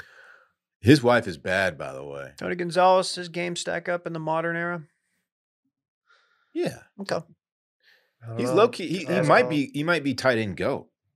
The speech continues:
Speaker 1: Might be. Uh, his wife's name is
Speaker 3: I'd rather have
Speaker 1: October.
Speaker 3: Tim Riggins on my team.
Speaker 1: October
Speaker 2: <laughs> It's not
Speaker 1: Gonzalez.
Speaker 3: Tim Riggins was more clutch than Tony Gonzalez.
Speaker 2: He was just a fullback.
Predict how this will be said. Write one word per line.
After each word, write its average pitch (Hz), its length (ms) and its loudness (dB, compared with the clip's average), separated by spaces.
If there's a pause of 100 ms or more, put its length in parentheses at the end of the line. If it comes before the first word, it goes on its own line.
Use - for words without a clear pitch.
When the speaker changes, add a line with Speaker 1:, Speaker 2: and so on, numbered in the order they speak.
(1200)
Speaker 1:
Might 147 160 -4
be. 339 240 -6 (880)
Uh, 113 140 6
his 139 240 -2
wife's 131 240 4
name 139 140 -2
is 101 100 -2
Speaker 3:
I'd 104 160 -2 (120)
rather 156 40 8 (100)
have 127 100 6
Speaker 1:
October. 131 80 6
Speaker 3:
Tim 127 140 -2
Riggins 120 380 0
on 113 80 -2
my 117 140 2
team. 117 320 -8
Speaker 1:
October 117 480 0
Speaker 2:
<laughs> 113 100 -2
It's 98 160 -4
not - 300 0
Speaker 1:
Gonzalez. - 160 -12 (140)
Speaker 3:
Tim 190 220 4
Riggins 170 300 4
was 127 140 -10
more 127 160 4
clutch 131 340 0
than 123 120 -6
Tony 120 260 -2
Gonzalez. 113 640 -2 (140)
Speaker 2:
He 147 80 -12
was 143 100 -2
just 185 220 -2
a - 20 -12
fullback. 156 580 2